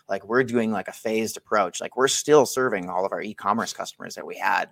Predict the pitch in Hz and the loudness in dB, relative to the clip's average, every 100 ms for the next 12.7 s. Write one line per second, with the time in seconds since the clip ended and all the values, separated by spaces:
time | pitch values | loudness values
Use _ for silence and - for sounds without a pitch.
0 | _ _ _ 101 95 - 92 90 90 87 | _ _ _ -20 -18 -14 -12 -10 -8 -8
1 | - _ _ _ 120 - 123 - 107 117 | -10 _ _ _ -4 2 2 2 0 2
2 | 147 156 175 - _ - 120 - 117 - | 2 2 0 -4 _ -6 -4 -2 -2 -2
3 | 110 101 95 95 110 98 85 - - - | -4 -4 -4 -2 -2 -2 -6 -10 -12 -8
4 | - 95 - - - 104 98 95 - 95 | -8 -6 -6 -6 -6 -6 -6 -8 -10 -8
5 | 87 - 98 - 98 95 95 90 80 87 | -8 -8 -8 -8 -6 -6 -6 -8 -8 -10
6 | - _ _ _ _ - 95 90 85 95 | -14 _ _ _ _ -6 -2 -2 -4 -8
7 | - 90 90 92 87 85 - 85 - - | -8 -4 -4 -4 -6 -8 -8 -8 -10 -16
8 | _ 87 82 - - - - _ 95 92 | _ -4 -4 -8 -20 -20 -20 _ -8 -8
9 | - - 98 98 90 90 87 98 - - | -14 -18 -8 -2 -2 -2 -6 -8 -6 -4
10 | 135 127 113 101 - 117 110 104 - 110 | -4 2 2 2 0 -2 -2 -6 -6 -4
11 | 107 101 104 101 95 - 95 87 87 - | -2 -4 -4 -4 -6 -6 -6 -6 -8 -10
12 | - - - 95 90 - | -10 -6 0 2 2 0